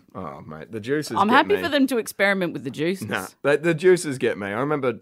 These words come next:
Speaker 1: uh, I'm not gonna name where I was, but it was a nice, beautiful place in the Fleurieu.
Speaker 2: Yep.
Speaker 1: And I went up there and got a juice. I was deeply hungover. And
Speaker 2: Oh.
Speaker 1: just the, you know, the juice in the,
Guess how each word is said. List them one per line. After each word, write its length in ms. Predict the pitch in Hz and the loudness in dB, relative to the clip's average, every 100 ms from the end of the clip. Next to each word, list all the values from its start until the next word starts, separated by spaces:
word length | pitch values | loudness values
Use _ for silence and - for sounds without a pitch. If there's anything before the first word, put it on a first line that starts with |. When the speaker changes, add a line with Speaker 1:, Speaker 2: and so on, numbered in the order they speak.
| - | -12
Speaker 1:
uh, 120 | - 101 | -8 -8
I'm 180 | 120 131 | -4 -4
not 140 | 131 | -4
gonna 180 | 113 92 | -4 -6
name 280 | 95 98 92 | -4 -6 -4
where 200 | 98 90 | -4 -4
I 60 | |
was, 340 | 90 101 87 - | -2 -2 -4 -4
but 140 | 107 | -2
it 100 | 104 | -2
was 160 | 98 98 | -2 -4
a 80 | |
nice, 320 | 101 117 120 113 | -2 0 0 -2
beautiful 420 | - 110 98 95 | -4 -4 -4 -10
place 360 | 92 104 101 | -4 -4 -2
in 80 | 101 | -6
the 80 | 92 | -10
Fleurieu. 640 | - 120 139 139 135 143 156 - - | -2 4 8 10 10 8 6 -10 -6
Speaker 2:
Yep. 200 | 135 135 | -2 -2
Speaker 1:
And 420 | - 113 117 107 107 | 0 0 2 0 0
I 80 | 113 | 2
went 220 | 120 131 | 2 2
up 120 | 127 | 2
there 220 | 113 113 | 4 2
and 100 | 107 | 2
got 160 | 107 117 | 0 0
a 60 | 110 | 0
juice. 340 | 104 107 98 | -2 -4 0
I 60 | 107 | -2
was 120 | 107 | -2
deeply 520 | 98 127 117 101 95 | 0 0 0 -4 -6
hungover. 540 | 87 90 87 90 85 98 - | -4 -4 -4 -4 -6 -10 -8
And 340 | - 107 104 104 | -2 0 0 0
Speaker 2:
Oh. 40 | 110 | -2
Speaker 1:
just 200 | - 127 | -2 0
the, 200 | 123 113 - | 2 0 -2
you 100 | 139 | 2
know, 160 | 139 | 4
the 140 | 147 123 | 4 2
juice 420 | 110 143 139 - | 2 2 2 0
in 140 | 127 | 0
the, 580 | 120 117 117 113 113 110 | 2 2 4 4 2 0